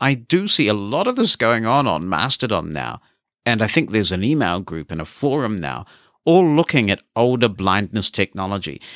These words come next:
And it is something that we like to talk about from time to time on this podcast. But it does make me feel a bit ancient 'cause there's so much fascination with old main menu episodes and various things. And it makes me realize, well, a lot of that stuff that I'm doing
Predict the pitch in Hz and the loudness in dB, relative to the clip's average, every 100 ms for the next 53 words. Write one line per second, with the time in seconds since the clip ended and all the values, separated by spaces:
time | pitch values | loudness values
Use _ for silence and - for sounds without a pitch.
0 | - 107 131 262 - 139 87 87 101 90 | -4 2 4 4 2 0 0 -2 0 0
1 | 87 104 95 87 - 95 127 151 107 78 | -2 -2 -2 -2 -4 0 0 2 0 0
2 | 55 - - 101 95 87 87 82 92 82 | -4 -12 -6 -4 -4 -4 -6 -8 -8 -6
3 | 82 87 95 92 - - 98 - 76 127 | -6 -6 -4 -4 -6 -8 -12 -8 -8 -8
4 | - - - - - 160 156 135 175 170 | -10 -16 -20 -16 2 2 2 -2 -2 0
5 | - 143 156 147 147 139 - 147 127 107 | 0 0 0 0 -2 -2 0 0 0 -2
6 | 101 156 - - 147 165 147 110 98 - | -2 -2 -4 -6 -2 0 0 0 0 -6
7 | - - - 170 135 - 180 - 196 180 | -8 -14 0 0 2 2 2 2 2 2
8 | 160 - - 160 - 151 147 156 - 139 | 0 -2 0 0 2 4 4 2 2 0
9 | 104 101 117 110 107 113 123 120 147 208 | 2 2 0 -2 0 2 2 0 0 0
10 | 196 165 113 104 95 - 82 95 107 101 | 0 0 0 -2 -2 -2 -2 -2 -2 2
11 | 117 117 101 98 - 143 127 110 113 120 | 2 2 0 0 2 2 2 -2 -2 -4
12 | 113 - 127 123 135 165 147 92 98 92 | -4 -2 0 0 0 0 0 0 -2 -2
13 | 107 139 170 87 92 101 110 92 - 123 | -4 -4 -2 0 -2 -2 -2 -2 0 -2
14 | 113 101 87 98 104 131 90 104 | -2 -2 -2 -2 -2 -2 -2 -4